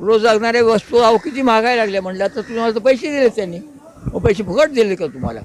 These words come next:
असं मी आपल्याला नेहमी बोलायच्या वतीवरून बोललो. सरकारी पातळीवर तर हे झालंच, पण त्याचबरोबर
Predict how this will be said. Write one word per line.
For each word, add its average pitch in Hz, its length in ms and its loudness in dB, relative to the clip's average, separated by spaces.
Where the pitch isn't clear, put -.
असं 190 140 -10
मी 208 100 -4
आपल्याला 208 320 0
नेहमी 180 220 0
बोलायच्या 190 480 2
वतीवरून 185 360 -2
बोललो. 160 500 -4
सरकारी 240 420 2
पातळीवर 269 500 4
तर - 100 -10
हे 254 180 4
झालंच, 240 360 2
पण 214 160 2
त्याचबरोबर 226 760 4